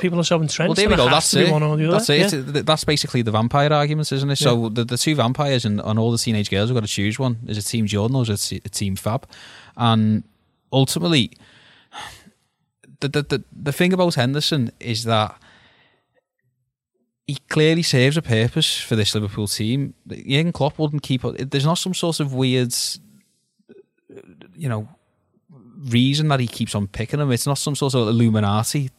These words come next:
Speaker 2: that says
Speaker 3: <laughs>
Speaker 2: Jordan Henderson's gotta play football for Liverpool Football Club. Like, if you, if, if, if Jurgen Klopp's got rid of plenty of players in his time at Liverpool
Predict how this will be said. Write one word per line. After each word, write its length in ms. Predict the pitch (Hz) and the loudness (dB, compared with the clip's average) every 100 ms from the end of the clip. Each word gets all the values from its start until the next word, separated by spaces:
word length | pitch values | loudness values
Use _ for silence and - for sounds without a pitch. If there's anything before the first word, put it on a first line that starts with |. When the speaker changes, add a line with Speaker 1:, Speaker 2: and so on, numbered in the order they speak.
| - | -4
Speaker 2:
that 200 | 107 - | -2 0
says 360 | 120 107 - - - | 2 2 0 -4 -12
Speaker 3:
<laughs> 160 | - - | -20 -4
Speaker 2:
Jordan 240 | - 110 101 | 2 2 4
Henderson's 340 | 113 120 131 | 2 0 2
gotta 160 | 127 113 | 2 2
play 200 | - 104 | 0 0
football 360 | - 98 104 | -2 -2 -2
for 120 | 95 101 | -2 -4
Liverpool 320 | 98 - 95 | -4 -4 -6
Football 360 | - 95 113 117 | -4 -4 -4 0
Club. 240 | 147 127 - - - - - | -2 -2 -6 -20 -20 -12 -4
Like, 100 | 120 | -2
if 100 | 131 | 0
you, 100 | 143 | 0
if, 160 | 131 | -2
if, 220 | - 123 - | -4 -6 -6
if 160 | 123 | -8
Jurgen 260 | - 156 175 | -2 -2 0
Klopp's 300 | - 143 - | -2 -4 -2
got 140 | 160 | -2
rid 160 | 113 127 | 0 0
of 140 | 131 | -2
plenty 440 | - - 135 151 151 | -4 0 0 0 -4
of 100 | 131 | -4
players 540 | 117 107 139 131 - | -2 0 0 0 0
in 120 | - 107 | 0 -2
his 140 | - | 0
time 240 | 110 107 | 0 2
at 80 | 120 | 2
Liverpool 540 | 135 135 - 139 104 | 0 -2 -2 0 0